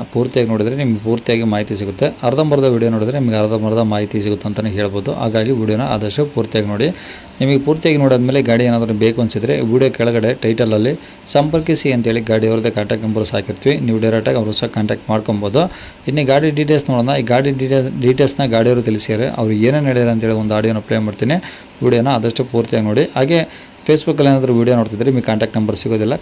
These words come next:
ಕಾಂಟ್ಯಾಕ್ಟ್ ನಂಬರ್ ಬೇಕು ಅಂದರೆ YouTube ಬಂದ್ಬಿಟ್ಟು ರಾಜ್ ಫೋರ್ಟ್ ಸಿಟಿ ಅಂತೇಳಿ ನಮ್ಮ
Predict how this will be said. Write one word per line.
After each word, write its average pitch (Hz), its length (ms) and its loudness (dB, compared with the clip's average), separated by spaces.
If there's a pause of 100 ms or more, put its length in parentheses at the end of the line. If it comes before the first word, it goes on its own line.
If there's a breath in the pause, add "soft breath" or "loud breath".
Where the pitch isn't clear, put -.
ಕಾಂಟ್ಯಾಕ್ಟ್ 139 300 -2
ನಂಬರ್ 120 260 -2
ಬೇಕು 117 200 0
ಅಂದರೆ 113 160 2 (480 loud breath)
YouTube 165 320 4
ಬಂದ್ಬಿಟ್ಟು 117 360 2 (320)
ರಾಜ್ 147 280 2 (240)
ಫೋರ್ಟ್ 139 320 4 (180)
ಸಿಟಿ 117 280 0
ಅಂತೇಳಿ 110 320 2
ನಮ್ಮ 107 100 0